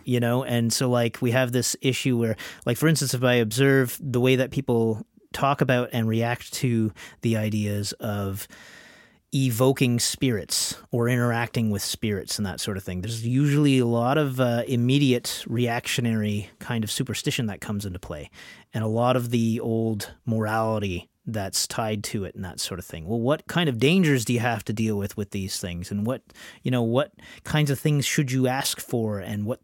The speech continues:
kinds of things are bad to ask for and that sort of thing?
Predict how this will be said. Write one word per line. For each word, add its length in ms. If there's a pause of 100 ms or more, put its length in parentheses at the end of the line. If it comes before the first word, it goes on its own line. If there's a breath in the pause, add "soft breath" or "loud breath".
kinds 240
of 80
things 220
are 60
bad 400
to 120
ask 340
for 280
and 100
that 160
sort 180
of 60
thing? 240